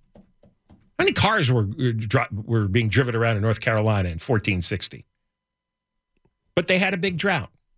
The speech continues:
and probably it was really hot. It,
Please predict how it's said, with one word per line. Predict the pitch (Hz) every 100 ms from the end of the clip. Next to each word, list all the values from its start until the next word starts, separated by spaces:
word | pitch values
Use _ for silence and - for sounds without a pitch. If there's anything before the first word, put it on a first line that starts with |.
| -
and | 156 147
probably | - 170 175
it | 175
was | 165 139
really | 185 165
hot. | 165 127 - _ _ _ _ _ _ _ _ _ _ _ - - - - - - _ _
It, | -